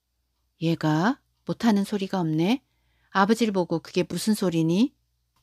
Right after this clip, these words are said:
누나의 얼굴이 빨갛게 상기돼 있었다. "어머니가 아버지 만나면 큰일 난댔잖아." 나는 고작 그 말을 또 한 번 들고 나왔을 뿐이다.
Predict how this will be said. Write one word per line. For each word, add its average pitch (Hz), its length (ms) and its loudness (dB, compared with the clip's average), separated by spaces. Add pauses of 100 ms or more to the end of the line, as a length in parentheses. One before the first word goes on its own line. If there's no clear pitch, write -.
(300)
누나의 190 420 2
얼굴이 175 600 -2 (220)
빨갛게 185 760 0
상기돼 196 480 -4
있었다. 165 580 -6 (920)
"어머니가 190 800 2
아버지 202 320 0
만나면 175 680 0 (380)
큰일 285 300 6
난댔잖아." 170 760 -2 (840)
나는 190 400 0
고작 180 480 -2
그 - 120 -6
말을 170 440 -2 (220)
또 208 60 2
한 190 180 0
번 185 220 -2
들고 180 420 -2
나왔을 190 420 -2
뿐이다. 185 640 -6